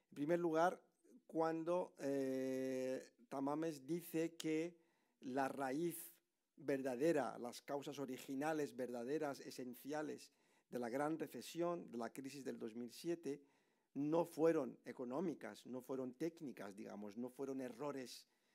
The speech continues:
técnicos o políticos, sino que fueron razones morales, razones éticas, ¿no? Por eso digo que no en vano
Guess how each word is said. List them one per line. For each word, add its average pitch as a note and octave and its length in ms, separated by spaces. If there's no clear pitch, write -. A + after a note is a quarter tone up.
técnicos D#3 560
o B2+ 100
políticos, C#3 680
sino A#2 200
que A#2 160
fueron C#3 420
razones C3 540
morales, A#2 720
razones A#2+ 460
éticas, A2+ 480
¿no? A#2+ 180
Por G#2+ 100
eso B2+ 160
digo B2 160
que A#2+ 100
no B2+ 160
en B2 140
vano B2+ 320